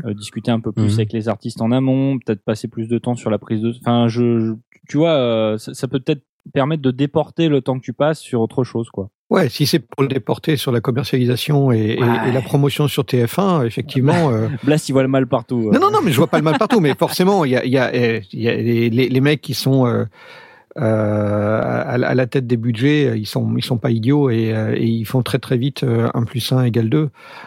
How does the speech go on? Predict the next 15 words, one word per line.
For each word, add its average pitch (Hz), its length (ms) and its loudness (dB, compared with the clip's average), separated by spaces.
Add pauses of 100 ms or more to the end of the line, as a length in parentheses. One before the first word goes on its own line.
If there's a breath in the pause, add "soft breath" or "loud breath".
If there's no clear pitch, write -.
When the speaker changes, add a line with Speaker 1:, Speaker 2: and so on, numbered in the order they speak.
(100)
Speaker 3:
Mais 127 380 2
le, 127 840 2 (640)
mais 151 320 4
c-, - 300 -10
il 170 120 4
n'en, 160 180 4
il 165 120 2
n'en 151 100 4
reste 151 260 0
pas 147 160 0
moins 175 240 2
que - 120 -4
pour 120 240 -2
moi, 175 240 2
effectivement, 147 720 0